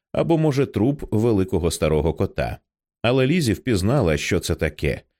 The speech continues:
як тільки скинула туди поглядом, і серце у неї в грудях закалатало. У її пам'яті зазвучала мелодія пісні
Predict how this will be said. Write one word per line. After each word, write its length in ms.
як 200
тільки 320
скинула 460
туди 280
поглядом, 720
і 120
серце 380
у 80
неї 240
в 60
грудях 480
закалатало. 920
У 120
її 240
пам'яті 640
зазвучала 520
мелодія 500
пісні 520